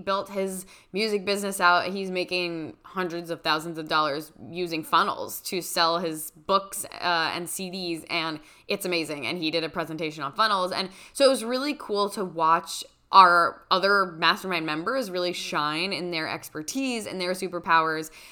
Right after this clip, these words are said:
and be able to also teach us how we can embrace these other, uh, things, techniques, strategies, and whatnot in our own businesses.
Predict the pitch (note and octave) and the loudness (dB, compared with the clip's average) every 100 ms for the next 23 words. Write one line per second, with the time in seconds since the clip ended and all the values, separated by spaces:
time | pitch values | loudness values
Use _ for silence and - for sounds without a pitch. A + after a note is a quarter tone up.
0 | - - F#3+ F3+ - F3+ F3+ - G3+ F#3 | -8 -2 -2 -2 -2 0 -2 0 0 0
1 | F#3 G#3 - G#3 - - E3 F3 - F#3+ | -2 -4 -4 -6 4 6 6 2 2 2
2 | F3+ F#3 F#3+ G3 F3+ F#3 F3+ F3 E3+ D#3+ | 2 -4 -8 -8 -8 -8 -6 -4 -4 -6
3 | F3+ F3 - E3+ D#3 D3+ - - - - | -6 -6 -4 -4 -4 -8 -12 -20 -18 0
4 | F#3 E3+ C#3+ - - _ _ G3+ F#3+ F#3 | 4 4 4 -4 -18 _ _ 2 2 0
5 | F3+ - E3 - G#3 F#3+ F#3 F#3+ - - | -6 -4 -6 -2 2 2 0 -4 -10 -8
6 | F3 - - F#3+ F3+ F3+ E3+ E3+ E3+ E3+ | -8 -8 2 4 4 2 -2 -4 -4 -4
7 | F3 D#3 D#3+ D3+ - E3+ D#3 G#2+ D#3 D3+ | -4 -2 -2 -2 -2 -4 -4 -4 -6 -6
8 | D3 D#3+ D#3+ B3 | -8 -8 -4 -4